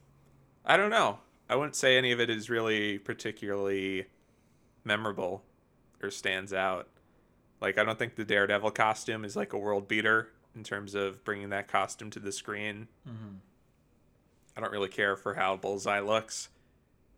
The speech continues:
Speaker 1: It's very much of, like, a, "Let's update this for the modern day. This is what's gonna, <laughs> this, this iteration is what's gonna catch on and be around forever,"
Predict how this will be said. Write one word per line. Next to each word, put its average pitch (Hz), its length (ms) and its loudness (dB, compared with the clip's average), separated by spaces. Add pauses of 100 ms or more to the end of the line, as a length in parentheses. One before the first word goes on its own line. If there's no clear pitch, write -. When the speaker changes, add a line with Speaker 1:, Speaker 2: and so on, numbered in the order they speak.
(320)
Speaker 1:
It's 110 160 -12
very 101 260 2
much 98 240 -2
of, 98 120 -2
like, 101 260 -2
a, 92 300 -4 (880)
"Let's 208 220 0
update 143 420 2
this 131 180 2
for 123 180 0
the 113 120 -2
modern 131 440 0
day. 120 560 4
This 202 260 2
is 139 140 -2
what's 131 200 4
gonna, 110 480 2 (360)
<laughs> - 400 -8
this, 156 360 4
this 170 320 6
iteration 117 560 4
is 104 120 -4
what's 120 180 -2
gonna 117 240 0
catch - 420 4
on 117 260 4
and 101 80 -8
be 107 120 0
around 110 300 4
forever," 135 600 0